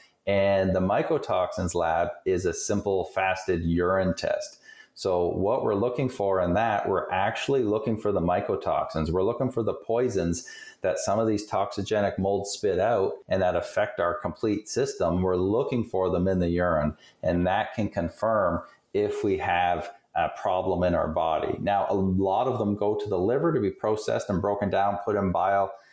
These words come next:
to be excreted, but the urine, the kidneys do process them some. So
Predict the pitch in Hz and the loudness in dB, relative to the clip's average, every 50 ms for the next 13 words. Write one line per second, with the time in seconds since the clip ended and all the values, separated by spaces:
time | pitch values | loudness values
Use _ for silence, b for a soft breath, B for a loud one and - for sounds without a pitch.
0 | B B B B B B - 104 98 104 101 95 - - - - 110 104 101 98 | B B B B B B -6 -2 0 2 2 2 0 -4 -4 -2 0 2 2 2
1 | 104 101 98 87 90 87 - - 87 87 90 104 113 117 120 117 113 107 - 98 | 2 0 0 0 0 0 0 0 0 2 4 2 4 4 2 2 2 2 0 -2
2 | - - - 120 110 113 110 107 98 92 - - 104 107 101 104 - 98 98 98 | -4 -2 -2 -2 0 2 2 0 0 -2 -2 0 0 0 0 0 -2 -2 -2 0
3 | 98 - 95 98 95 - - 90 90 87 - - 90 90 87 90 87 - - 90 | 0 0 -2 -2 -2 -2 -4 -4 -4 -2 -2 0 0 2 0 0 -2 -2 0 0
4 | 87 85 85 85 82 B | 2 2 2 0 0 B